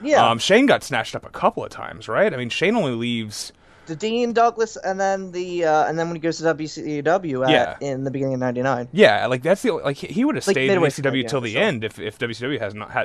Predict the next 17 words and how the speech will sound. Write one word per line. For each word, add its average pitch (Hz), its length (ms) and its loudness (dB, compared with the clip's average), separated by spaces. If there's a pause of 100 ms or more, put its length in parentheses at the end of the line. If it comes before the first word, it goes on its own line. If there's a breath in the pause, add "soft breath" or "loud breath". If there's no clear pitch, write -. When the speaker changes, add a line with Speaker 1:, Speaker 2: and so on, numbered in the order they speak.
Speaker 2:
doesn't 110 200 -6
offer 107 220 -4
him 95 80 -10
a - 60 -18
contract. - 640 -10 (840 soft breath)
And, 110 320 -4
you 131 60 2
know, - 80 4
Speaker 1:
Yeah. - 60 -6
Speaker 2:
he's 143 180 2
got 120 140 0
that 107 200 -4
built-in 104 800 -8
Ric 113 220 -8
Flair 156 420 4
thing, 143 400 0
which - 240 -10